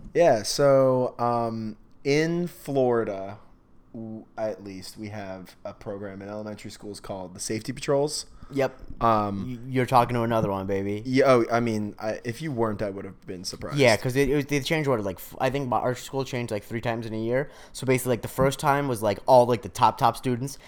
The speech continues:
Speaker 2: Then it was, like, other good students. And then at the end, it was, like, students who weren't delinquents.
Speaker 1: Yeah. I mean,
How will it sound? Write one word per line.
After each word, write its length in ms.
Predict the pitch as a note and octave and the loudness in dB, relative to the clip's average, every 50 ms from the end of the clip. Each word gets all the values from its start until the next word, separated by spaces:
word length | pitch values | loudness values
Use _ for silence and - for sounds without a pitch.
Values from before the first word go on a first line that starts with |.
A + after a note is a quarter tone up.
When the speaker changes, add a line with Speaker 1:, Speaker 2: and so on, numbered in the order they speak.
| - - - | -16 -2 -2
Speaker 2:
Then 100 | C#3+ C3+ | 0 2
it 20 | |
was, 80 | C#3 C3 | 2 0
like, 120 | C3 B2 - | 0 2 4
other 200 | C#3+ C3 C#3 C3+ | 4 4 4 4
good 160 | C3 D3 D3 | 4 2 2
students. 320 | - D#3+ D#3+ D#3+ E3 D#3+ | 4 2 2 2 2 0
And 180 | - - D3 C#3 | -2 -2 2 2
then 160 | C#3+ C#3+ C#3 | 2 2 2
at 60 | C3+ A#2 | 0 2
the 80 | C#3+ | 2
end, 80 | C#3 B2 | 2 2
it 40 | B2 | 2
was, 120 | A#2+ A#2 G#2+ | 0 0 0
like, 160 | A2+ A2+ - | 0 -2 -2
students 300 | - - C3 B2 A2 - | -2 -2 -2 -2 0 -2
who 60 | A#2+ | -2
weren't 300 | A2+ G#2+ A#2 A2 A2 G#2 | 2 4 4 4 4 2
delinquents. 640 | G#2 F2 G2 G2 G2 - G2+ A#2+ C3 - - - - - - - - - - - - - | -2 -4 -4 -6 -4 -2 -4 -4 -4 -6 -12 -12 -12 -14 -16 -14 -12 -10 -12 -12 -10 -6
Speaker 1:
Yeah. 340 | - A#2+ A#2 G#2+ E2+ D2+ - - - - - - - - - - - | -2 2 2 2 2 0 -6 -8 -10 -12 -12 -14 -16 -18 -16 -4 4
I 80 | C#3+ D3 | 4 6
mean, 320 | D3+ D3+ D3 C#3 C3+ A#2+ | 6 6 6 4 2 0